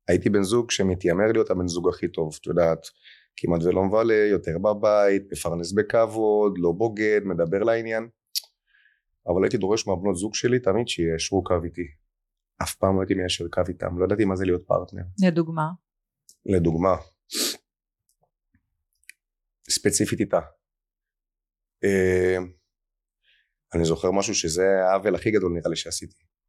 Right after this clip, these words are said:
Speaker 1: פעם ישבנו במסעדה, אני לא אשכח, זה היה לצילומים. יום למחרת, ישבנו במסעדה והיא הזמינה איזה מנה, ואני אומר לה, "תגידי, מה את מזמינה את זה? יש לך מחר צילומים." "מי אתה, יא חתיכת אהבל מטומטם,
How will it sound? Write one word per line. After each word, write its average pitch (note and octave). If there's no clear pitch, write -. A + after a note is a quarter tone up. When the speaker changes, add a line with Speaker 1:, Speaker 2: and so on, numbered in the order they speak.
Speaker 1:
פעם G#2
ישבנו G2
במסעדה, F2
אני G2+
לא F#2
אשכח, F#2
זה D#2+
היה E2
לצילומים. E2
יום F2+
למחרת, E2+
ישבנו F#2+
במסעדה F2+
והיא G2+
הזמינה G#2
איזה E2+
מנה, F2
ואני F2
אומר A2+
לה, B2+
"תגידי, B2
מה B2
את D#3
מזמינה F3
את E2
זה? D#2+
יש -
לך C3+
מחר D#3
צילומים." D3+
"מי G3
אתה, G3
יא F3+
חתיכת A#2
אהבל G#2+
מטומטם, G2+